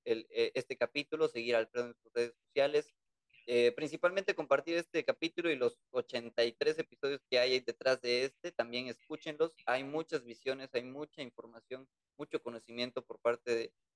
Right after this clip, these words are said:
de, de las creadoras, de los creadores que, que están en, en, en, en este podcast, este, y que al final de cuentas,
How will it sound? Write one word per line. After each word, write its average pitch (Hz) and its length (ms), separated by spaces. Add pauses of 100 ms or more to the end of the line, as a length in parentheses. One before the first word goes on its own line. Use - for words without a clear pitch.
(140)
de, 117 280
de 117 100
las 113 180
creadoras, 131 560
de 117 80
los 110 100 (100)
creadores 117 400 (140)
que, 113 220 (320)
que 120 80
están 135 260
en, 131 300
en, 120 360 (120)
en, 117 280
en 131 140
este 151 200
podcast, 151 600
este, 117 420
y 117 60
que - 80
al 120 80
final 135 240
de 147 120
cuentas, 151 340